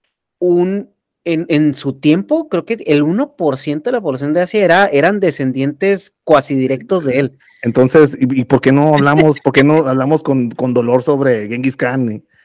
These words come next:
Speaker 2: no, ese
Speaker 1: No,
Speaker 2: va-,
Speaker 1: y,
Speaker 2: canijo,
Speaker 1: y ma-, y más
Speaker 2: ¿no?
Speaker 1: que nada es que, o sea, pues claro que es terrible, güey, claro que suceden cosas culeras, güey, claro
Speaker 2: La
Speaker 1: que
Speaker 2: naturaleza de la guerra.
Speaker 1: pero,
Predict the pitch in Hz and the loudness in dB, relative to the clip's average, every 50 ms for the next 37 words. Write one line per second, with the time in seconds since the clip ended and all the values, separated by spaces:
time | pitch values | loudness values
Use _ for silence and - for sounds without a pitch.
0 | _ _ _ - - - 131 131 135 131 185 233 269 285 285 269 - - - 220 | _ _ _ -20 -16 -14 -10 -8 -4 0 2 4 4 4 4 2 0 0 -2 -2
1 | - - 123 117 123 - 190 208 - - 240 220 208 220 247 165 - - 254 254 | -2 -2 -4 -2 0 2 4 4 4 4 4 2 2 0 0 -2 -4 -4 0 0
2 | 262 269 - - - 269 269 262 240 - - 165 - 202 202 202 202 190 - - | 0 0 0 -2 -2 -2 0 0 -2 -2 -4 -2 0 0 0 0 0 -6 -8 -6
3 | - 196 233 262 262 262 247 226 - 262 254 - 190 196 220 233 233 247 247 233 | -6 -6 -4 -4 -4 -4 -6 -4 0 0 0 0 0 -4 -4 -2 -2 -2 0 2
4 | 226 220 220 - 190 185 202 220 - 233 214 - 165 - - 160 170 190 196 196 | 0 0 0 0 0 0 0 0 -4 -8 -8 -8 -8 -4 -2 -2 0 -2 -2 0
5 | - 202 - - 220 - - - 156 147 147 151 170 185 185 180 185 190 196 190 | 0 -2 -2 -2 -8 -10 -4 0 2 4 4 4 4 2 0 0 0 -2 -2 -2
6 | 180 - - 160 156 160 190 - 147 143 - 165 139 101 107 117 - 139 135 123 | -2 0 2 4 4 4 4 2 2 2 4 4 2 2 0 -2 0 2 2 2
7 | 113 107 117 123 139 156 147 139 - 175 170 185 190 - | 0 -2 -2 -4 -4 -6 -6 -2 2 4 4 4 4 2